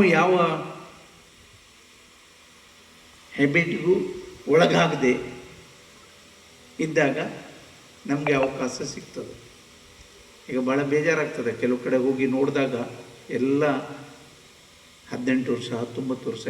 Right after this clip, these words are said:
ಇಪ್ಪತ್ತು ವರ್ಷ, ಎಲ್ಲಿ ನೋಡಿ ನೀವು ಬೇರೆ ಬೇರೆ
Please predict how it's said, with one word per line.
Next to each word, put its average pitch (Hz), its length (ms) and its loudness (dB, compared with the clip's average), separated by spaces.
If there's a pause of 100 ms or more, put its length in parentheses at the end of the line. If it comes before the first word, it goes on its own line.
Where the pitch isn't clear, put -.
ಇಪ್ಪತ್ತು 117 380 -6
ವರ್ಷ, - 160 -8 (280)
ಎಲ್ಲಿ 131 340 0
ನೋಡಿ 139 320 4 (480)
ನೀವು 117 240 -6 (720)
ಬೇರೆ 127 220 2
ಬೇರೆ 135 340 6